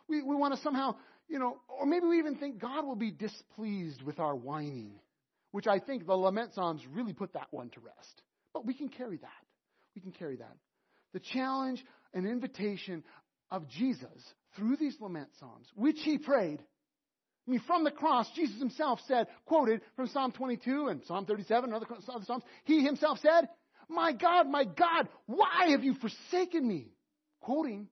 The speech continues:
a Lament Psalm, which I almost preached on twenty-two instead of forty-two, forty-three, but they all work. We need to get honest. And the invitation,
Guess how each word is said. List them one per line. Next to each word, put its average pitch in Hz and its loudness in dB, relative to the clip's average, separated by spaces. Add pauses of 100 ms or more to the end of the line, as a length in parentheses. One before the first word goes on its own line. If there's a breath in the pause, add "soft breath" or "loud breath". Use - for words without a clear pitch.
(580)
a 196 -6
Lament 220 -2
Psalm, 117 -16 (420)
which 160 -12
I 185 -4
almost 208 -8 (200)
preached 202 -10
on 175 -8
twenty-two 190 -6
instead 160 -2
of 160 -6
forty-two, 160 -6
forty-three, 160 -8
but 160 -4 (360 loud breath)
they 156 -4
all 175 -6
work. 175 -10 (920)
We 208 -4
need 220 -4
to 185 -8
get 170 -12
honest. 165 -10
And 165 -14
the 180 -16
invitation, 196 -10